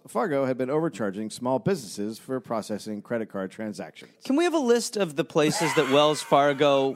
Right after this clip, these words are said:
Speaker 2: was not screwing people?
Speaker 1: When the small business owners tried to leave Wells, they were charged, quote, "massive termination fees."
Speaker 2: God, I'm
Speaker 1: The
Speaker 2: gonna
Speaker 1: over-
Speaker 2: give them a termination fee.
Speaker 1: The overbilling scheme used deceptive language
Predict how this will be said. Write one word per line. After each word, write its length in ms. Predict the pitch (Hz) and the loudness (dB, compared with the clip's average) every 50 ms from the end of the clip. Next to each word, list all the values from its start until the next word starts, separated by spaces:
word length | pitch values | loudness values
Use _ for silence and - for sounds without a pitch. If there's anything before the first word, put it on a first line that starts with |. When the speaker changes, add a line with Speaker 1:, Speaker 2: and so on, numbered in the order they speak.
| - 131 | -4 0
Speaker 2:
was 400 | 131 139 131 123 117 - 131 131 | 2 2 2 2 0 -6 -8 -4
not 360 | 131 127 131 143 165 151 - | 2 4 4 4 4 2 0
screwing 580 | - - - 208 208 208 208 208 208 214 208 - - _ - | -4 -4 0 2 4 4 4 2 2 0 -2 -6 -8 _ 0
people? 440 | 220 233 226 - 254 262 262 226 - - _ _ _ _ _ _ _ - 226 247 254 254 247 247 247 233 220 202 180 - - | 0 0 2 2 0 0 0 -4 -8 -12 _ _ _ _ _ _ _ -20 -20 -18 -18 -20 -20 -18 -16 -16 -16 -16 -16 -10 -6
Speaker 1:
When 180 | - 139 143 | -4 -4 -2
the 80 | 160 151 | -2 -4
small 320 | - - 160 170 175 180 | -4 -2 0 0 2 2
business 420 | 156 151 170 190 202 262 190 147 156 | 0 0 -2 -2 -2 -4 -6 -4 -2
owners 240 | 143 131 127 117 | -2 -2 -4 -6
tried 240 | - - 139 139 135 | -6 -4 -4 -4 -4
to 80 | 120 123 | -4 -6
leave 260 | 131 165 202 208 151 | -6 -4 -4 -4 -2
Wells, 440 | 117 104 92 90 107 123 127 - - - | -2 -2 0 0 -2 -4 -6 -8 -12 -14
they 220 | 117 104 127 135 | -10 -8 -6 -6
were 140 | 143 139 139 | -4 -6 -6
charged, 460 | 139 - 151 156 165 165 151 - - | -8 -6 -6 -4 -4 -4 -6 -8 -12
quote, 320 | - - 151 139 135 107 110 | -8 -6 -4 -4 -4 -4 -6
"massive 600 | 113 113 123 139 160 175 - - 196 185 165 160 - | -10 -8 -8 -8 -8 -8 -10 -8 -8 -8 -8 -8 -14
termination 680 | - - 175 180 170 160 165 175 170 - - 113 95 | -10 -8 -8 -6 -6 -6 -6 -6 -6 -8 -8 -12 -12
fees." 580 | - - 95 85 71 58 50 - - - - _ _ _ _ _ _ - - | -12 -10 -10 -10 -10 -10 -14 -18 -20 -20 -20 _ _ _ _ _ _ -20 -20
Speaker 2:
God, 80 | - - - - - - - _ _ _ - - | -20 -18 -18 -20 -20 -20 -20 _ _ _ -10 -4
I'm 80 | 127 | 0
Speaker 1:
The 60 | 147 | 2
Speaker 2:
gonna 100 | 170 214 214 | 2 2 2
Speaker 1:
over- 60 | 196 | 2
Speaker 2:
give 160 | 135 131 110 | 0 0 2
them 160 | 110 113 117 | 2 0 0
a 60 | 107 92 | 0 -4
termination 640 | - - 110 98 92 90 90 87 85 - 92 80 | -6 -6 -6 -4 -4 -4 -6 -6 -8 -10 -14 -18
fee. 220 | - - - 92 | -16 -12 -8 -6
Speaker 1:
The 100 | 92 143 | -2 0
overbilling 580 | 165 190 262 208 180 151 190 190 196 190 175 156 | 0 0 2 0 0 0 -2 -2 -2 -2 -4 -4
scheme 480 | - - 151 139 135 127 123 123 131 135 | -8 -10 -8 -6 -6 -4 -4 -4 -6 -6
used 560 | 123 127 135 139 143 135 139 - - - - | -4 -2 0 0 0 -2 -4 -10 -18 -14 -8
deceptive 560 | 127 120 - - 156 185 - - 190 165 151 | -8 -8 -6 -6 -6 -6 -6 -6 -8 -6 -4
language 480 | 135 113 98 85 85 90 95 98 - | -4 -4 -4 -4 -4 -6 -8 -8 -10